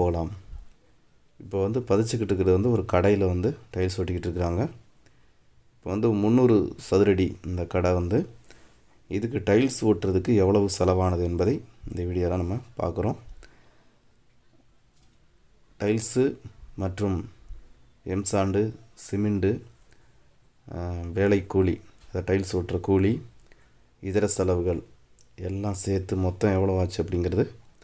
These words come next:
நம்ம பார்க்கலாம். இந்த வீடியோனுடைய லாஸ்ட்டில் நான் வந்து எவ்வளோ செலவானதுங்கிறத நான் சொல்கிறேன். இப்போ எல்லாருமே எதிர்பார்க்குறது வந்து ஒரு ஒர்க்கு ஆரம்பிக்கிறதுக்கு முன்னாடி எவ்வளவு செலவாகும் என்பதை தெரிஞ்சுக்கிற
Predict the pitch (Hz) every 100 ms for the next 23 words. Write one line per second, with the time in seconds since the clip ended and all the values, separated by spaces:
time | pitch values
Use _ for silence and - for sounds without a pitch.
0 | _ _ _ _ _ - 87 87 92 90
1 | 90 127 - - - - - - - 95
2 | 90 87 87 92 98 95 90 87 90 95
3 | - 90 87 85 87 87 92 123 95 104
4 | - - - - _ _ _ - 82 101
5 | 98 95 98 101 104 95 92 101 110 90
6 | - 87 101 180 - - - - _ _
7 | _ 90 92 101 113 120 135 139 - -
8 | 98 104 113 110 104 104 95 95 95 131
9 | - - - - _ _ _ - 92 92
10 | 110 110 117 113 107 107 101 101 92 95
11 | 98 98 123 98 101 104 95 95 98 104
12 | 101 98 92 92 104 - - - - 98
13 | 107 110 101